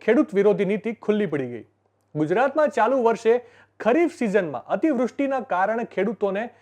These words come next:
ભારે નુકસાન થયું. વારંવાર ખેડૂતો દ્વારા અને અલગ અલગ સંગઠનો અને આગેવાનો દ્વારા સરકાર સમક્ષ માંગ કરવામાં આવી કે રાજ્ય સરકાર દ્વારા ગુજરાતના ખેડૂતોને સહાય ચૂકવવામાં આવે. ત્યારબાદ ખેડૂતો માટે સહાયની જાહેરાત તો થઈ,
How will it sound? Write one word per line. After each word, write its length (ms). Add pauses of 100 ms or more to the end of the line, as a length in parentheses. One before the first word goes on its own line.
(240)
ભારે 340
નુકસાન 400
થયું. 240 (260)
વારંવાર 460 (100)
ખેડૂતો 380
દ્વારા 320 (240)
અને 100 (160)
અલગ 240
અલગ 180
સંગઠનો 480 (220)
અને 80 (160)
આગેવાનો 560
દ્વારા 240 (380)
સરકાર 500
સમક્ષ 320 (320)
માંગ 320 (100)
કરવામાં 380
આવી 240
કે 140
રાજ્ય 320
સરકાર 420
દ્વારા 340
ગુજરાતના 560
ખેડૂતોને 460 (380)
સહાય 360
ચૂકવવામાં 540
આવે. 120 (300)
ત્યારબાદ 480
ખેડૂતો 360
માટે 220 (420)
સહાયની 380 (100)
જાહેરાત 380
તો 180
થઈ, 140